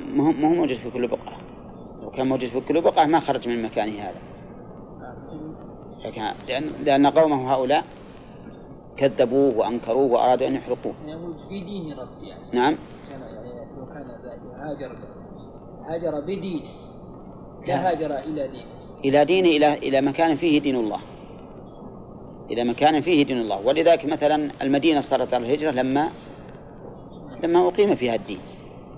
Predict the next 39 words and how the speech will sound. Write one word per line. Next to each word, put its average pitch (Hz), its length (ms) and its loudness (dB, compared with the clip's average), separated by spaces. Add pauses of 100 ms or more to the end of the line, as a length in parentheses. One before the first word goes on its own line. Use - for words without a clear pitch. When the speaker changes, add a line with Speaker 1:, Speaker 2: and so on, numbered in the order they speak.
(160)
Speaker 2:
يعني 131 160 -12
هاجر 156 300 -6
إلى 147 120 -4 (100)
قوم 160 280 -2
يعبدون 131 340 -12
الله، 123 220 -14
يعني، - 260 -14
على - 140 -14
الله. - 320 -12
Speaker 1:
إي، 151 240 2
إي، 165 80 0
إي، 196 140 4
نعم، 147 160 4
إلى، 190 320 6
إلى 185 120 8
دين، 160 180 4
إلى 156 280 4
دين 143 160 2
الله 165 160 6
الذي 165 220 2
يق- 156 140 4
Speaker 2:
هو 170 160 -6 (480)
يشكل - 240 -14
عليها 139 360 -10 (140)
إبراهيم 143 300 -12 (420)
حديثًا: 151 280 -6 (160)
"ما 151 120 -8
في 147 60 -12
الأرض 143 340 -8 (260)
مؤمن 143 440 -8
إلا 139 320 -10
أنا 135 220 -10
وأنت". - 480 -12
Speaker 1:
نعم. - 180 2 (1600)
هذه 170 440 6 (1120)
قال 156 160 6
هو 147 180 6
أنه 139 200 2
فيه. 107 200 -10